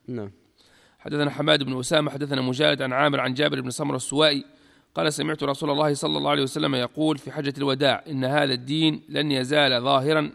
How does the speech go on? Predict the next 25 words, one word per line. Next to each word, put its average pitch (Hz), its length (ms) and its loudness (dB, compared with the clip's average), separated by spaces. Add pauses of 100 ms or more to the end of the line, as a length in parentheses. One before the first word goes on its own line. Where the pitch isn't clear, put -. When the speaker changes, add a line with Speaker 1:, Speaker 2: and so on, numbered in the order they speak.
Speaker 2:
على 131 340 0
من 147 140 0
ناوأه 147 680 0
لا 156 160 6
يضره 139 420 2
مخالف 147 500 -2
ولا 170 260 2
مفارق 139 580 0 (380)
حتى 147 420 0
يمضي 147 360 0
من 135 120 -2
أمة 151 300 -4
اثنا 139 280 -4
عشر 143 340 -4
خليفة.'" 135 420 0 (960)
قال: 165 200 2
"ثم 170 180 0
تكلم 160 400 0
بشيء 143 340 0
لم 139 160 0
أفهمه، 131 380 -2 (520)
فقلت 151 300 -8
لأبي: 147 540 0
'ما 160 140 2
قال؟' 135 340 0